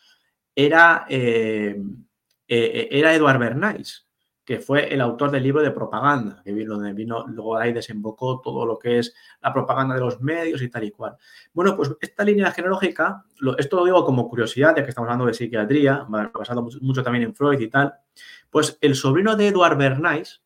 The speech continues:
es decir, el sobrino del sobrino de Freud, es este señor de aquí, que es Mark Bernays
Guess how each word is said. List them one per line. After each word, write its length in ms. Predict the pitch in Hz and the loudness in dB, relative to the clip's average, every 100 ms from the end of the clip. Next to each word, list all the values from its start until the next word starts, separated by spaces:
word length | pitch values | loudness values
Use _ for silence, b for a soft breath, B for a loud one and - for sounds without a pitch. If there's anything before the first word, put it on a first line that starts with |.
| - | -8
es 80 | 123 | -6
decir, 240 | 120 135 | -2 0
el 100 | 123 | 0
sobrino 640 | - 123 151 202 202 196 b b b | 0 -2 0 2 0 -2 b b b
del 240 | 143 147 135 | 2 4 4
sobrino 400 | 151 147 190 190 | 2 0 0 0
de 120 | 156 | 0
Freud, 360 | - 190 151 - _ _ _ _ | 2 2 2 -4 _ _ _ _
es 160 | 190 185 | -6 -6
este 200 | - 196 | -4 -4
señor 300 | 175 165 139 | -2 -2 0
de 100 | 135 | 0
aquí, 360 | 131 240 214 - _ _ _ _ _ _ | -2 -6 -8 -16 _ _ _ _ _ _
que 140 | 160 | -2
es 180 | 160 - | -2 -2
Mark 380 | 131 170 196 - - | 0 2 0 -6 -6
Bernays 600 | 131 123 135 170 190 | -2 0 0 -2 -6